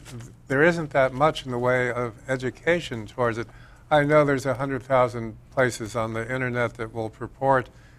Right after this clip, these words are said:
that they are going to, you know, heal, fix, et cetera, et cetera.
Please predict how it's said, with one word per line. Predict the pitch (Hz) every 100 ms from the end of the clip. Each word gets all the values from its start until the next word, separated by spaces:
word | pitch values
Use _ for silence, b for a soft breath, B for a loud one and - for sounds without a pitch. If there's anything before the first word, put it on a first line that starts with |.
| b -
that | 120
they | - 120
are | 120 117
going | 123 120 120
to, | 113 - 120 113 113 117 -
you | 127
know, | 117 110
heal, | 110 127 123 113
fix, | - 127 110 -
et | 107
cetera, | 127 120 117
et | 104
cetera. | - 139 117 110